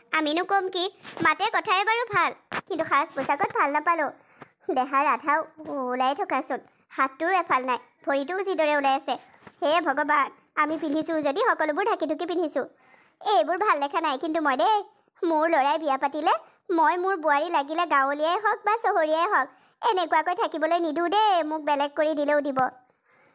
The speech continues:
অলপ নম্ৰ ভদ্ৰ হৈ সাজ পোছাক কৰিব লাগে। উম, মোৰ বোৱাৰীকো মই এনেকুৱা হ'বলৈ নিদিওঁ নহয়।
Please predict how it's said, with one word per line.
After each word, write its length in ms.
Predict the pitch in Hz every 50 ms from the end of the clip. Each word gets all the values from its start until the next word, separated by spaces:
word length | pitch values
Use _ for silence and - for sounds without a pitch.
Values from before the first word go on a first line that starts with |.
| _ _ - - - - 277
অলপ 240 | 285 330 359 403 359 339
নম্ৰ 300 | 302 277 269 269 294 330 349 349
ভদ্ৰ 340 | 359 277 262 269 - 320 320 339
হৈ 180 | 320 320 415 508 - - _ _
সাজ 220 | - 330 302 - -
পোছাক 300 | 311 302 - 339 320 320 320
কৰিব 240 | 285 285 277 294
লাগে। 280 | 285 277 262 262 262 233 - - _ _ _ _ _ _ _ _ _ _ - - - - - - _ _ _ _ - - _ _ -
উম, 280 | 403 480 659 698 494 311 - - - _ - 349
মোৰ 160 | 359 370 392 440 415
বোৱাৰীকো 360 | 403 359 339 349 359 480 508
মই 140 | 523 539 392
এনেকুৱা 240 | 339 - 381 480
হ'বলৈ 260 | 453 440 466 508 571 523
নিদিওঁ 220 | 427 302 349 403 440
নহয়। 240 | 494 508 494 679